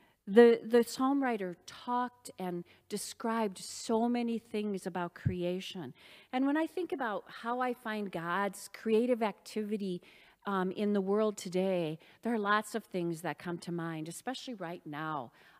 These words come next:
um, as spring is upon us. We think about the grass greening up, especially with the rain that we had a couple days ago. And hopefully the trees budding will follow that.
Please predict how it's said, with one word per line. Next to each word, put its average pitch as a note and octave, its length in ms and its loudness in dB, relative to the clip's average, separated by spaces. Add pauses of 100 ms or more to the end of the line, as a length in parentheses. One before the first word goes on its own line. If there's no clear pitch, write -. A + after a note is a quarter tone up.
um, E3+ 320 -4
as F#3+ 140 -8
spring - 520 -6
is F#3 180 -2
upon E3 400 -6
us. - 180 -12
We F#3 80 -4
think G#3+ 260 -6
about F#3 280 -4
the E3+ 60 -6
grass D#3+ 720 -6
greening E3 380 -4
up, D#3+ 240 -8 (240)
especially G3 520 -8
with G3+ 200 -4
the G3 100 -4
rain G3+ 380 0
that F#3+ 120 -2
we E3+ 140 -4
had D#3+ 260 -4
a D#3 60 -6
couple E3 320 -8
days D#3+ 320 -4
ago. D3+ 320 -2 (380)
And A3 140 0
hopefully A#3 640 0 (280)
the G#3+ 80 0
trees A3+ 760 -4
budding F#3 520 0
will F3+ 140 -2
follow F3+ 480 -2
that. F3 560 -2